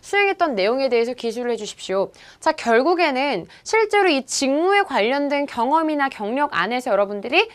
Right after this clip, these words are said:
직접 이 집단에서 역할을 맡아서 어떠한 내용을 수행을 했는지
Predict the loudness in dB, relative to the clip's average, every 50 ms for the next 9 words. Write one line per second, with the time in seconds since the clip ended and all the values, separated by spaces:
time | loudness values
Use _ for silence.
0 | -14 _ _ _ -12 -12 -12 _ 4 4 4 4 2 -4 -12 -8 -8 -8 -8 -2
1 | _ 4 6 6 6 4 2 4 4 4 4 4 0 2 2 2 2 4 4 6
2 | 6 6 4 2 0 -2 _ 2 2 4 4 2 2 2 4 4 4 4 4 4
3 | 2 0 0 -4 -6 -2 0 0 0 0 0 0 0 2 2 2 0 0 -2 -6
4 | -8